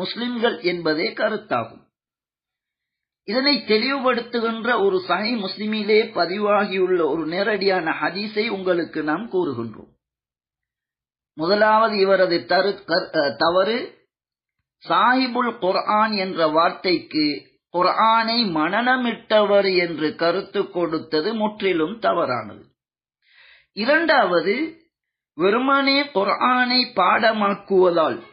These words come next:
சுவனம் நுழைவிக்கப்பட்டு, அதுவும் இல்லாமல் சுவனத்தின் உயர் அந்தஸ்துக்கள் கிடைக்குமா என்ற விடயத்திலே மிக பிழையான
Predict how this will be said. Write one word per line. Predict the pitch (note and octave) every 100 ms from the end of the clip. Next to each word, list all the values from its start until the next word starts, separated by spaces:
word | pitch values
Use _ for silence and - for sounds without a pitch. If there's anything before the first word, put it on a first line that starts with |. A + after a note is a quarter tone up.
| _ _ _ _ _ _ _ _ -
சுவனம் | G3+ A#3+ B3+ C4 A#3+
நுழைவிக்கப்பட்டு, | G3 G3 A#3 A3+ A3 - G#3 - E3 - - - _ _ _ _ _
அதுவும் | D3 D3+ G3 G#3+
இல்லாமல் | A#3 A3+ A3+ A3+ A#3 B3+ D4
சுவனத்தின் | - G#3+ B3 A#3+ A#3 - A#3 G3
உயர் | F3 A3 B3
அந்தஸ்துக்கள் | - F#3+ G#3+ A#3 - A3+ G#3 - G3 F3
கிடைக்குமா | - F#3 A3+ A#3+ - A3 G#3+ G#3 F3+
என்ற | F3 F3 E3 D#3
விடயத்திலே | E3 F#3+ G#3 G3 - E3 D3+ D3+ C#3 _ _ _ _
மிக | D3 F#3 A#3 D4 - -
பிழையான | A#3+ A#3+ A3+ A3 G#3+